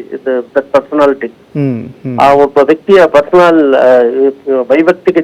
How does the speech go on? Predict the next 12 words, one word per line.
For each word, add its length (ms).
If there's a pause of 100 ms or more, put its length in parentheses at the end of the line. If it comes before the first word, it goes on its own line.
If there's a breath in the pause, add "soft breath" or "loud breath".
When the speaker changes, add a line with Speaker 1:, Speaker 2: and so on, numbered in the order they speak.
Speaker 1:
ಜೀವನದಲ್ಲಿ 420
ಆ 140
ವೀಕ್ನೆಸ್ 500
ಇರ್ಬೋದು. 440
Speaker 2:
ಹ್ಮ್. 600
Speaker 1:
So 40
ಹಾಗಾಗಿ 540
ಅದನ್ನ 300
ದುರುಪಯೋಗ 480
ಮಾಡ್ಕೊಂಡಿರ್ತಾರೆ. 640
Speaker 2:
ಹ್ಮ್. 500 (240)
Speaker 1:
ನೀವು 260